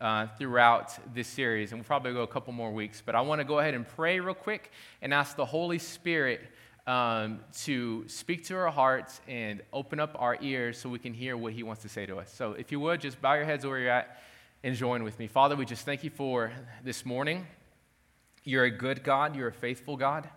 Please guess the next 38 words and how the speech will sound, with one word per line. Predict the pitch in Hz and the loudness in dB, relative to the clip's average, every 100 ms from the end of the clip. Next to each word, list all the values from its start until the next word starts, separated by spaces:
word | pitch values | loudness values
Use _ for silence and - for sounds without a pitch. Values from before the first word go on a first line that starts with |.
| - _ _ _ _ _ _ _ _ _ _ _ _ _ _ _ | -20 _ _ _ _ _ _ _ _ _ _ _ _ _ _ _
We | 139 | -2
just | 156 | 0
wanna | 185 143 | 0 0
thank | - 139 156 151 | 4 4 4 0
you, | 127 | -2
God, | 113 104 104 | 2 2 0
for | - 127 110 110 | -4 -2 0 -2
giving | 113 143 147 147 | 0 0 0 0
us | 139 139 - - - | -2 -4 -10 -18 -18
the, | 131 107 117 107 101 98 101 - _ _ _ _ | -14 -6 -4 -2 -4 -8 -14 -20 _ _ _ _
the | 123 | -10
privilege | 117 - - 170 165 139 117 107 - | -10 -12 -4 -2 0 -2 -2 -4 -10
to | - 117 | -12 -10
sow | - - 147 170 160 | -8 -2 0 0 -4
into | 127 123 | -8 -10
this | 117 110 | -12 -10
amazing | 113 110 113 131 160 | -8 -6 -6 -6 -6
ministry. | 139 113 110 - 123 147 - - - - _ - | -6 -6 -8 -10 -10 -10 -16 -20 -20 -20 _ -16
And | 104 | -2
Father, | 127 123 | 4 4
we | 123 123 | 2 -2
believe | 120 117 127 | -2 -2 0
that | 117 110 | 2 0
our | |
marriages | 110 110 113 107 113 123 | 0 0 -2 -4 -8 -10
will | 107 | -14
forever | - 110 113 117 | -8 -2 -2 -2
be | 110 110 | -8 -10
changed. | - 104 98 95 - - - | -8 -10 -10 -14 -20 -20 -6
I | 110 | -4
believe | 107 113 117 123 | -2 -2 -2 -2
it | 135 | -4
with | 107 107 | -8 -2
all | 113 120 | 0 0
of | |
my | 117 113 | -2 -2
heart, | 113 104 92 | 0 -2 0
God. | 107 101 | 2 2